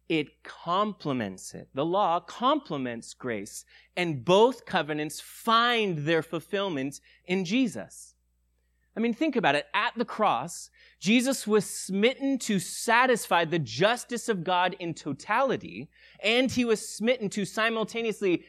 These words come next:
satisfy the love of God completely. The cross of Christ is the place where two seemingly incompatible,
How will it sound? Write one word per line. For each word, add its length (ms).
satisfy 880
the 160
love 480
of 160
God 260
completely. 640
The 60
cross 420
of 320
Christ 280
is 120
the 80
place 280
where 80
two 240
seemingly 640
incompatible, 1600